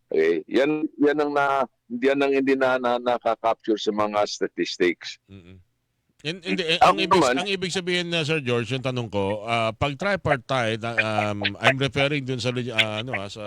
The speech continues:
Speaker 2: sa sahod, ah,
Speaker 1: Oo.
Speaker 2: Region Wage and Productivity
Speaker 1: Oo.
Speaker 2: Board, ang lagi raw nasusunod dyan,
Speaker 1: Tama.
Speaker 2: mga employer. Never daw na napag-,
Speaker 1: Hindi.
Speaker 2: napagbigyan ng mga,
Speaker 1: Hindi
Speaker 2: <laughs> mga
Speaker 1: yun.
Speaker 2: manggagawa.
Speaker 1: Hindi, ilan, ilan,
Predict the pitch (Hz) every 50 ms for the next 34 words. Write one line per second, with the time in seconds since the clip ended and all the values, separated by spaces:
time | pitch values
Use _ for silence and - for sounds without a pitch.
0 | 101 101 98 95 95 92 90 87 85 78 - - 107 101 98 92 101 113 104 104
1 | 120 139 123 - 113 113 113 113 107 107 104 101 101 101 98 - - 139 143 135
2 | 117 120 139 151 151 131 110 156 117 127 127 110 127 120 - 90 90 87 80 135
3 | 135 117 120 110 110 101 87 107 117 107 90 90 87 92 - _ - - _ _
4 | - - - 123 143 151 160 160 165 160 165 160 165 156 156 139 156 160 131 135
5 | 147 147 151 139 127 127 92 85 82 82 78 - - _ _ _ - 123 139 147
6 | 147 143 139 139 135 131 131 131 127 127 123 123 120 120 117 117 127 143 - -
7 | - - - 123 123 120 120 131 123 123 131 160 156 135 107 95 90 92 101 -
8 | 101 110 127 135 135 131 143 135 - - 156 156 - 143 135 131 110 113 127 127
9 | 123 123 127 110 120 135 151 143 143 147 147 143 139 135 131 127 127 127 131 127
10 | 123 - 120 123 143 139 131 131 135 139 131 123 131 123 117 117 113 117 139 151
11 | 120 - - _ _ _ - 120 131 147 151 147 147 131 - 156 156 160 156 -
12 | - 160 156 156 147